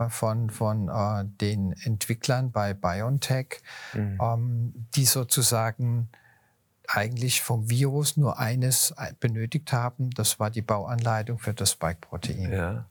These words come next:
Speaker 2: Irgendwann sind die Intensivstationen vollgelaufen. War das in Heidelberg auch so? Und wenn es so war,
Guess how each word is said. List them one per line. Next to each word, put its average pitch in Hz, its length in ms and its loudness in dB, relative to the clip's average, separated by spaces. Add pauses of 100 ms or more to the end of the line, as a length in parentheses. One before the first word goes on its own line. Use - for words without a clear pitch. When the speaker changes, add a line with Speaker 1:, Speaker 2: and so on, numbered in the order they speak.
(340)
Speaker 2:
Irgendwann 135 360 2
sind 131 220 -2
die 117 80 0
Intensivstationen 117 1080 0
vollgelaufen. 143 760 0
War 117 100 0
das - 160 -2
in 110 160 -2
Heidelberg 120 480 -2
auch 110 260 -4
so? 147 180 0
Und 117 200 0
wenn 127 220 0
es 160 180 2
so 127 260 0
war, 107 380 -2